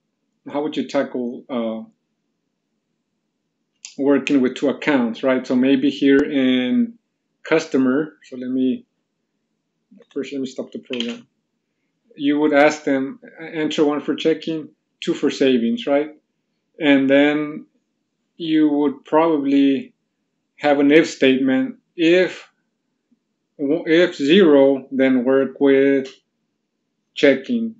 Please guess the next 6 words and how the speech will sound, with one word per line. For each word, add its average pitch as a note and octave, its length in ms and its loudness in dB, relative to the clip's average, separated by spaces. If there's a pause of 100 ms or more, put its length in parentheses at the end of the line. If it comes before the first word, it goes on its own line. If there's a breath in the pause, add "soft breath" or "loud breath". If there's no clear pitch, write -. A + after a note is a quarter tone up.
else C#3 600 2 (380)
work C3 300 -4
with B2+ 140 -2
savings. A#2+ 480 0
But B2+ 140 -2
notice, D#3+ 600 2